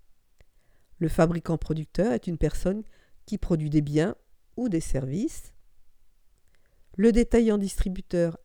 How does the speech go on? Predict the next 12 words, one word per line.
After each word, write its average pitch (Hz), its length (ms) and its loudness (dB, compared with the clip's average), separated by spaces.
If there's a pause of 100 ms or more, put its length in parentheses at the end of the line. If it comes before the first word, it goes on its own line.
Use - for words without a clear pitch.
achète 180 460 -2
un 147 80 -2
produit 160 400 -6
et 254 60 -2
le 190 100 0
revend 165 440 -4 (160)
au 247 100 2
consommateur. 175 880 -8 (1700)
La 156 100 0
centrale 190 440 0
d'achat 170 320 0
négocie 196 600 -4